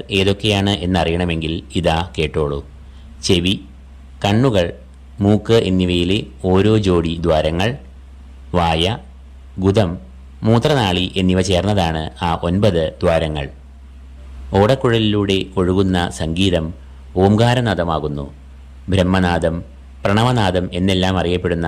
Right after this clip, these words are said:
ഓംകാരം സകല ബീജമന്ത്രങ്ങളിലും അവിഭാജ്യമായ ഒന്നാണ്. ആ നാദശ്രവണത്തിൻ്റെ പരിധിയിൽ വരുന്ന നാം ഭഗവാന്റെ സംരക്ഷണ വലയത്തിൽ സദാസമയവും ഉണ്ടാകും. അല്ലാത്തവർ അതിർത്തി വിട്ട് ഓടിപ്പോകുന്ന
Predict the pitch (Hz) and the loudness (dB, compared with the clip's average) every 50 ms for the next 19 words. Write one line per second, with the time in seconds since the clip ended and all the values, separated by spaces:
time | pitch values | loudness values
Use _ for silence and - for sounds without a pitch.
0 | 85 - 80 80 80 82 87 82 82 78 73 73 90 - - - - - - - | -4 -2 -4 -4 -2 0 0 2 2 0 -2 -4 -6 -10 -14 -20 -20 -20 -18 -6
1 | - - 110 110 117 123 127 127 117 101 95 92 107 110 107 98 95 92 92 92 | -2 -2 0 2 0 0 0 0 0 0 0 0 2 2 2 2 0 0 0 -2
2 | 90 90 85 82 82 82 82 - - - - - - - 98 117 135 123 110 101 | -2 -2 -2 -2 -4 -4 -6 -10 -14 -20 -20 -12 -4 -2 0 0 2 2 2 0
3 | 92 87 92 90 87 82 80 80 80 78 78 - 82 82 82 82 76 73 69 67 | 0 0 -2 -2 -2 -2 -2 0 -2 -2 -4 -4 -6 -4 -2 -2 -2 -4 -6 -8
4 | 67 - - - - - - - - - - 90 90 90 85 82 80 82 87 87 | -12 -16 -20 -20 -20 -20 -20 -20 -20 -8 -4 -2 0 0 0 0 0 0 -2 -2
5 | - 95 87 87 87 82 - - 85 87 90 92 92 92 87 85 90 87 95 98 | -2 -2 -2 -2 -2 -4 -4 -4 -4 -2 -2 -2 0 0 0 0 0 0 0 0
6 | 98 98 92 90 90 92 95 95 87 85 87 85 71 69 - - - - - - | 2 2 0 0 0 0 0 0 0 0 0 -2 -4 -6 -10 -16 -20 -20 -20 -12
7 | - 95 92 90 90 92 87 87 85 82 87 85 - - - 87 82 87 90 90 | -2 0 2 4 4 4 4 2 0 -2 -4 -4 -4 -6 -6 -6 -4 -2 -4 -4
8 | - - 92 87 87 82 82 80 - - 92 110 127 127 - - - 92 85 90 | -4 -2 -2 0 0 0 0 -2 -2 -4 -4 -4 -4 -6 -10 -6 -4 0 0 2
9 | 95 110 131 - 135 117 104 92 90 82 82 80 82 95 - 95 85 80 78 76 | 2 2 0 0 0 -2 0 0 0 0 -2 -4 -6 -6 -6 -4 -2 -2 -2 -2
10 | 71 71 71 69 - - - - - - - - - 82 85 85 85 82 78 - | -2 -6 -8 -10 -12 -18 -20 -20 -20 -20 -20 -10 -6 -4 0 0 0 0 0 -2
11 | 82 80 87 104 120 - - - - - - - 92 107 113 117 117 139 120 104 | -2 0 0 -2 -4 -8 -12 -20 -20 -12 -6 0 0 2 2 2 0 0 0 0
12 | 90 - 117 101 - - - - - 101 92 95 95 95 - - 90 85 87 90 | 0 2 0 0 0 -2 -6 -12 -4 0 2 2 2 2 2 0 0 0 0 -2
13 | 87 85 | -2 -2